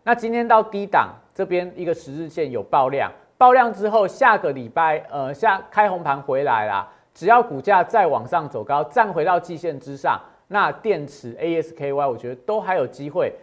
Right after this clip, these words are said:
再往上走高。那我们看弱势股当中有没有，有一些具备可能在下个，呃，所谓的开红盘之后反弹的一个机会契机存在？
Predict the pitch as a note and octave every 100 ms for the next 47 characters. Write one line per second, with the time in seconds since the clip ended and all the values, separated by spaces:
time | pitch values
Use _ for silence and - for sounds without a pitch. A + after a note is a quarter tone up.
0 | _ - G#3+ D3 B2+ C#3 G2+ F2+ A#2+ A#2+
1 | A#2 - B3 A#3+ G#3 C4+ C#4+ C4+ B3 A#3
2 | D#3 C#3+ F#3 F#3+ F#3+ G3 F#3 F3 A#3 A3+
3 | E3 F#3 A3 A3 A3 G3 G#3+ D#3+ G#2 -
4 | _ - C#3+ D3 D#3+ G#3 F#3+ - F#3+ F3+
5 | D3 C3+ C3+ B2 B2 C#3 C#3 D#3 E3 -
6 | - _ - F#3+ E3+ D3 C#3 D3+ D#3 D3+
7 | A#2 G#2+ A2 A2+ A#2+ B2+ B2+ A2+ A2 -
8 | C#3 D#3 C3 - F3 D3+ D3+ A#2+ A#2+ D#3